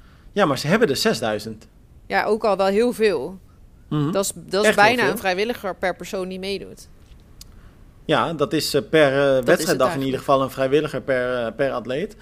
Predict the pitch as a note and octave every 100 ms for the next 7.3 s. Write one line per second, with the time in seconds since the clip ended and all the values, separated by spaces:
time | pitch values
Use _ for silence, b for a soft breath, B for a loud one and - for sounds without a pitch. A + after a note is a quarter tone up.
0 | B B F#3+ D#3+ - D#3+ D#3 D3 D#3 D3+
1 | D3 C4+ - - C#3 A3 - C#3+ C#3 C#3
2 | - - - - F3+ G3+ G3+ - F#3+ A3
3 | D#3 C#3+ C3+ - - - C#3 D3 A#3 B2+
4 | B2 A2+ - - C#3 C#3+ E3+ D#3+ - A3
5 | - C3+ C3+ D#3 F#3 E3 D#3 F3 D3 -
6 | A#3 E3 G#2+ A2 A2 A#2+ A#2+ A#2+ A#3+ A#3+
7 | D3 A2 -